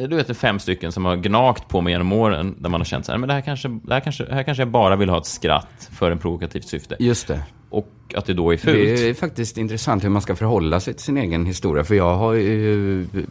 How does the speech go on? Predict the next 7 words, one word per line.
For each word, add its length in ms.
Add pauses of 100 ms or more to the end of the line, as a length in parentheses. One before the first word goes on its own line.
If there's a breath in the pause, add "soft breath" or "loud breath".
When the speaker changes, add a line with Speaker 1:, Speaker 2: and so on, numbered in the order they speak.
Speaker 2:
också 560
nog 340
förändrat 680
mig 120
genom 220
åren. 400
Och 240